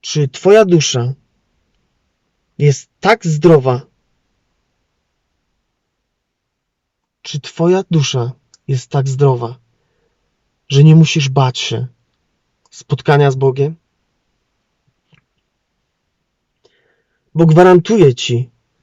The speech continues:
że dusza może czuć się świetnie. Wiecie, w ostatnim czasie przez kilka dni chorowałem i czytając ten fragment,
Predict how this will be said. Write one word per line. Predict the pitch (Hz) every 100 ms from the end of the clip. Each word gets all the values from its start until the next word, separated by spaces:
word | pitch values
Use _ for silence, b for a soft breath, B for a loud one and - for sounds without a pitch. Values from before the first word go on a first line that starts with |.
| _ _ B B B B -
że | 151
dusza | 147 170 233 - 196
może | 135 135
czuć | 135 - -
się | -
świetnie. | - 151 127 117 117 _ _ _ _ _ _ _ _ b b b _ -
Wiecie, | 185 196
w | 165 - - _ _ _ _ _
ostatnim | - - 214 220 202
czasie | 196 175 - 135
przez | - 143
kilka | 180 165 160
dni | 160
chorowałem | 151 156 147 135 123 113 127 - _ _ b b b b -
i | 151
czytając | 170 208 202 -
ten | 175
fragment, | 175 190 160 156 151 -